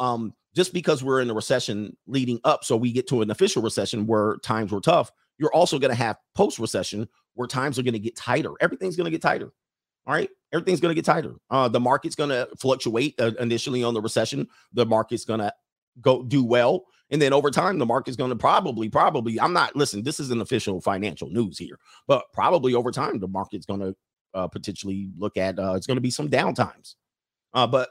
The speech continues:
but tough times make tough men. So just what you have to understand about tough times and recessions, a lot of companies that are great companies today were started during recessions. They were started during bad economic times and depressions.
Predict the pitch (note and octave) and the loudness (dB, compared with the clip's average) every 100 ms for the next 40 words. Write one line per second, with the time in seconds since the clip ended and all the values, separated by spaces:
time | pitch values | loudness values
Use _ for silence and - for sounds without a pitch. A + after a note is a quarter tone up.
0 | B2 B2+ B2 D3 - C3+ C#3 B2+ B2+ B2 | -4 -4 2 0 2 0 0 0 -2 0
1 | - B2 B2+ C3+ F2 - _ _ C3 A#2 | 2 2 4 2 2 -8 _ _ 2 4
2 | G#2 - _ _ G2 D3 C#3+ D3+ D#3 C3 | 2 -4 _ _ _ -2 0 0 2 2
3 | B2 A#2+ C3 A#2+ G#2 F#2+ F2+ - A#2 - | 2 0 0 0 0 -2 -2 0 0 2
4 | A2+ A2+ G#2 F2+ - C3+ - G#2 G2 _ | 0 0 -2 -4 2 2 4 -2 -4 _
5 | _ _ A#2 D3 D3+ - E3 B2+ A2 G#2+ | _ _ 2 4 4 -2 -2 0 -2 -2
6 | - _ _ _ _ G2 A#2+ - A#2+ A2+ | -8 _ _ _ _ -2 0 2 2 0
7 | G2+ - A2+ D3+ D#3 - D3 C3 A#2+ A#2+ | 0 -12 -8 -2 0 0 0 -2 -2 2
8 | A2 D3+ A#2 G#2+ A2 C#3+ C#3+ A2+ G2+ A2+ | 6 6 4 -2 0 4 4 4 0 2
9 | G#2 F#2+ G#2 E2+ B2+ - A#2 A#2 - C#3 | 0 0 0 -2 -8 -4 0 0 4 4
10 | C3+ B2 A#2+ A2 G#2 G#2+ G2+ F#2+ - F2+ | 4 4 2 2 2 2 2 -2 -4 -6
11 | F2 - G#2+ F2+ D#2+ F2+ E2 G2+ F2+ - | -8 -4 -2 -2 -4 -6 -2 -2 -2 -6
12 | - | -18